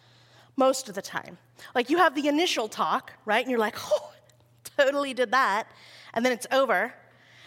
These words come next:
And then the only time it comes back up again is when they've done something wrong.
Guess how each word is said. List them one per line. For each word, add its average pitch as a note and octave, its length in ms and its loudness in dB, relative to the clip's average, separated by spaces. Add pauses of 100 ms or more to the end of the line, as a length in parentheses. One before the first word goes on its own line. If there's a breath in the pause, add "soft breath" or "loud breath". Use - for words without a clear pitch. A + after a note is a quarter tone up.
(100)
And C#4+ 100 4
then D#4+ 120 4
the D#4+ 80 2
only E4+ 180 0
time F4+ 220 0
it D4 80 -4
comes D#4+ 180 -2
back C#4 200 2
up F4+ 140 2
again A#3 280 0
is A#3 120 -8
when C#4+ 100 0
they've C#4 160 0
done C#4 200 0
something C#4 380 -4
wrong. C#4+ 380 0